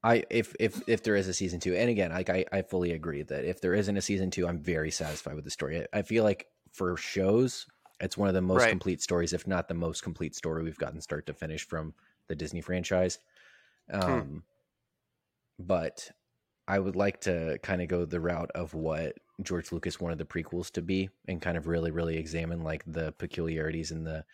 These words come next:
Speaker 1: intricacies of the Force.
Speaker 2: Oh, the
Speaker 1: But
Speaker 2: sequels.
Speaker 1: Yeah.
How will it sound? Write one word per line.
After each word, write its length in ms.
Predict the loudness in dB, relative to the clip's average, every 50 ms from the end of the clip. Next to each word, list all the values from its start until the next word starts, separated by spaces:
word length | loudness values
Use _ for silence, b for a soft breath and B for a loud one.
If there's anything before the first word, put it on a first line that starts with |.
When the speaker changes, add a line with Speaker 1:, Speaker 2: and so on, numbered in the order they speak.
| b b b b
Speaker 1:
intricacies 560 | -10 -8 -6 -4 -4 -4 -2 -2 -2 -2 -2 0
of 80 | -2 -2
the 80 | -4
Force. 520 | -4 -4 0 2 2 2 2 0 -2 -6 -10 -14 0 6
Speaker 2:
Oh, 200 | 8 10 10 10 10
the 60 | 8
Speaker 1:
But 60 | 6
Speaker 2:
sequels. 540 | 4 4 2 2 2 2 2 0 -2 -6 -12 -14 _ _ _ _ _ _ -4
Speaker 1:
Yeah. 160 | -2 -2 -2